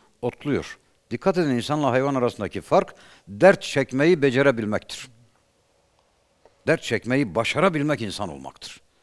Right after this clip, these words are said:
Yoksa, e, hayvan ta-, zaten mesul değil,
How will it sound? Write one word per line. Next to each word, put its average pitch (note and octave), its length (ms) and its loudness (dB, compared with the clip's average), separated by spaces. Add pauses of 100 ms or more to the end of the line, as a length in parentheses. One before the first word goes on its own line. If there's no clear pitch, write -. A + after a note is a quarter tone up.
(640)
Yoksa, D#3 480 -2 (640)
e, F#2 520 -6
hayvan D#3 280 -2
ta-, C#3+ 160 -10
zaten D3+ 320 -2
mesul C3 500 -2
değil, D#3+ 260 0